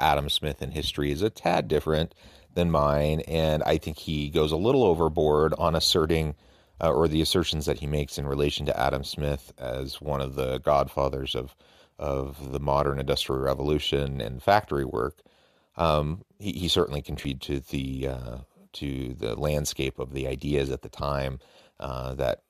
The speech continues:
that led into it, for sure. Um, th-, but that's not the point. That's not, uh, the point of this podcast to debate Adam Smith. Um, but his, his point about the idea technologies that come out and the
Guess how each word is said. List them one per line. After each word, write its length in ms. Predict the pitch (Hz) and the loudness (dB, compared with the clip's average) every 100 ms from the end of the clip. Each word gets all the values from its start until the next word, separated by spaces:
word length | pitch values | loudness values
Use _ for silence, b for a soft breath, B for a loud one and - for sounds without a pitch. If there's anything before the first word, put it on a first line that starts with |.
| - | -10
that 220 | 64 - | -8 -4
led 220 | 64 65 | 0 0
into 280 | 64 - 64 | -2 -4 -6
it, 180 | - - | -6 -6
for 280 | - 69 71 | -6 -2 -2
sure. 440 | - - 50 - - b b b b | -2 -6 -6 -6 -10 b b b b
Um, 460 | - 85 82 78 - 55 | 0 2 2 -2 -6 -12
th-, 120 | - - | -14 -12
but 180 | - 113 | -2 4
that's 200 | 127 110 | 6 6
not 140 | 71 - | 2 -4
the 40 | |
point. 300 | - 50 - - | -8 -12 -12 -4
That's 340 | 78 65 - | -2 -2 -2
not, 260 | 82 76 - - | 2 2 0 -2
uh, 160 | 67 | 0
the 80 | 71 | 0
point 220 | - 82 | 0 0
of 60 | 73 | 0
this 120 | 73 | -4
podcast 480 | - 73 - 76 - | 0 0 2 0 0
to 100 | - | -4
debate 320 | - 69 71 | -2 0 0
Adam 260 | - 53 60 | 0 -2 -4
Smith. 340 | - - - _ b b b | -8 -8 -12 _ b b b
Um, 340 | 76 73 73 - | 0 2 0 0
but 180 | 92 76 | 2 2
his, 320 | 87 76 - - | 0 -2 -4 -4
his 180 | 85 - | -4 -4
point 640 | - 113 92 78 - - - - | -2 2 4 2 -2 -12 -14 -8
about 580 | 78 73 73 71 71 - 73 | -4 2 4 4 2 -2 -8
the 440 | 80 69 69 67 65 b b b | -4 -2 -2 -4 -6 b b b
idea 320 | 80 78 85 | -2 2 2
technologies 720 | 80 71 76 76 80 76 62 65 | 2 -2 0 2 2 2 -4 -10
that 120 | - | -12
come 200 | - 71 | -8 -2
out 300 | 69 69 - | 0 0 0
and 360 | 76 69 69 - | -6 -6 -6 -8
the 420 | 71 78 73 69 | -8 -8 -6 -6